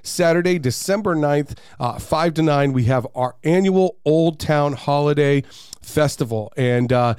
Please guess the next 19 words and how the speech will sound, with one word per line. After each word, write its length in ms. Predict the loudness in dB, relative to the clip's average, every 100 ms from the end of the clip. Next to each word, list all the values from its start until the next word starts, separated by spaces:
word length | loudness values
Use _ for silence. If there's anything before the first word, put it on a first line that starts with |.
| -8 -16
that 260 | -4 0 2
is 140 | 0
always 420 | 0 0 2 2 0
a 60 |
really, 280 | -2 0 -2
really 220 | -2 -4
good 220 | -2 -4
time. 320 | 0 2 2 2
This 200 | -2 0
one 140 | -2
is 140 | 0
also 360 | -2 -4 -2 -2
in 100 | -2
conjunction 680 | 0 -4 0 0 0 -2 -2
with 220 | -2 -2
the 80 | -6
December 800 | -2 -4 0 0 0 -2 -2 -2 -6 -16
second 420 | -8 -2 -2 -2
Saturdays. 680 | -4 -2 -2 0 0 0 -2